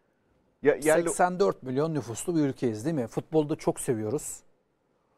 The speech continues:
Speaker 2: Otuz bin tane lisanslı antrenör var yanılmıyorsam. Yüz binlerle ifade edilen lisanslı futbolcu var. Bunlara daha fazla şans vermek değil mi?
Speaker 1: Aynen.
Speaker 2: Profesyonel liglerde. Kendi çocuklarımız oynasın.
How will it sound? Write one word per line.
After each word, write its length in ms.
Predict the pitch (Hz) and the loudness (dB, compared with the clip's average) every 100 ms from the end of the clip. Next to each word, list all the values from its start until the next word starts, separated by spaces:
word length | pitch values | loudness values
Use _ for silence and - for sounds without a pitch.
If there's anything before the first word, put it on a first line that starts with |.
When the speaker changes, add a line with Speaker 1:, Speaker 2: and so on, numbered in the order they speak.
| _ _ | _ _
Speaker 2:
Otuz 360 | 156 - 190 156 | 2 2 -2 -2
bin 140 | 143 | -4
tane 300 | 131 135 151 | 2 2 2
lisanslı 500 | 143 - 135 131 - | -4 -2 -2 -2 -4
antrenör 340 | 135 127 127 123 | -4 -2 0 2
var 140 | 110 | 0
yanılmıyorsam. 680 | 107 113 113 104 101 110 117 | 0 -2 -4 -6 -8 -8 -2
Yüz 220 | 143 139 | -2 -2
binlerle 480 | 147 147 151 147 127 | -2 2 2 2 0
ifade 320 | 120 127 123 | 0 0 0
edilen 320 | 120 113 131 143 _ _ | -2 -2 -2 -4 _ _
lisanslı 460 | 135 - 131 131 - | -10 -2 -2 -4 -10
futbolcu 420 | - - 107 101 | -14 -8 -8 -2
var. 120 | 170 | -2
Bunlara 320 | 208 147 170 226 | -2 -2 0 2
daha 140 | 220 | 2
fazla 280 | - 127 113 | 2 -2 -2
şans 320 | - 104 - | -8 -10 -8
vermek 240 | 101 117 | -8 -8
değil 80 | - | -6
mi? 120 | 226 - _ _ - | -6 -8 _ _ -2
Speaker 1:
Aynen. 140 | - | 0
Speaker 2:
Profesyonel 360 | 101 196 135 123 | 0 -2 -2 -2
liglerde. 420 | 117 113 117 110 - _ _ | 0 0 2 0 -8 _ _
Kendi 280 | - 165 165 | 0 2 2
çocuklarımız 580 | - 147 143 156 143 131 | -4 -4 2 0 2 0
oynasın. 420 | 123 110 - 170 | 0 0 -8 -10